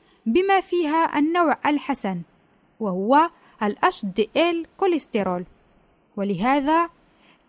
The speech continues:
كان تأثيرها في الوقاية من تصلب الشرايين أقل من تأثير زيت الزيتون، وبناء عليه ينصح بتداول استخدام زيت الزيتون مع زيوت البذور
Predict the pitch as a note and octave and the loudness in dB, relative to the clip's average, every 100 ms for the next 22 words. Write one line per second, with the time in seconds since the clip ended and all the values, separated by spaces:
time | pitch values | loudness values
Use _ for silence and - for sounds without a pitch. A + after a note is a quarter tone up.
0 | _ F#4+ G4+ F#4+ - - G#3+ F4+ F#4 F4 | _ 0 0 -2 -4 -6 -4 0 2 2
1 | B3+ B3+ A3 G3+ F3+ F#3+ - F4 F#4 C4 | 0 0 -2 -8 -8 -8 0 2 2 0
2 | G#3 F#3+ G3+ - F4+ C4 F#3+ - - F#4+ | -2 -4 -4 0 2 2 -2 -6 -2 0
3 | E4+ D4+ D4 D#4+ D#4+ - _ _ - - | 2 2 0 0 -4 -8 _ _ -12 -4
4 | C#4+ - G4 E4 G#3+ G#3 G#3+ - - - | -4 2 4 4 2 -2 -4 -6 -8 -4
5 | E4 D#4+ D#4+ - F#3+ D#4+ C#4+ - G3+ G#3+ | -2 0 -2 -4 -2 -2 -2 -4 -2 0
6 | A#3 - F3 F3+ - _ _ _ - G3+ | 0 -2 -8 -8 -14 _ _ _ -10 -4
7 | G#3+ A3+ - G#3+ F3+ F3+ A3 D#4 B3+ _ | 0 0 -2 -4 -4 -4 0 0 -4 _
8 | _ _ _ _ A#3+ F4 G4+ - - G3 | _ _ _ _ -2 0 -2 -2 -2 -2
9 | G#3 G3+ F#3+ E4 E4 A3+ - - A#3+ G#3 | -6 -4 0 2 2 -2 -4 -10 -10 -2
10 | D4 A#3 - F#3 D#4+ D4+ - F#3+ E3 G3 | 0 0 -2 -4 -2 -2 -4 -10 -6 -4
11 | G3 - D#4+ F4+ F4 _ _ _ - C4 | -4 -2 0 0 -4 _ _ _ -2 2
12 | C#4 E4 C4+ E4 F#4+ D4 - C#4+ A#3 C#4+ | 2 2 2 2 2 0 -4 -2 0 0
13 | C#4 D#4 | 2 2